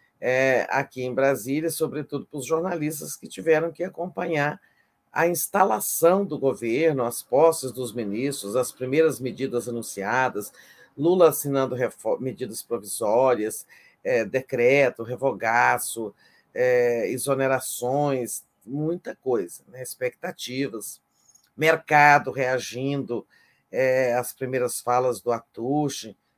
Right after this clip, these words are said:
uma semana pesada. E quando nós pensamos que tinha um fim de semana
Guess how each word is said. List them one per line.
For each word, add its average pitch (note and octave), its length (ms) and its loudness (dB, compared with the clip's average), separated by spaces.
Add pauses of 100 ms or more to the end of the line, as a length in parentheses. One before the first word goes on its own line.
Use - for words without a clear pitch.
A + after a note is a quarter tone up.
(160)
uma B2 100 -6
semana D#3+ 560 -2 (140)
pesada. C#3+ 640 0 (360)
E - 140 -4
quando G3 320 4
nós E3 220 6
pensamos D3 560 2
que - 120 -14
tinha C#3+ 240 -6
um C3+ 80 0
fim C#3+ 220 -6
de C#3 80 -10
semana C3 580 0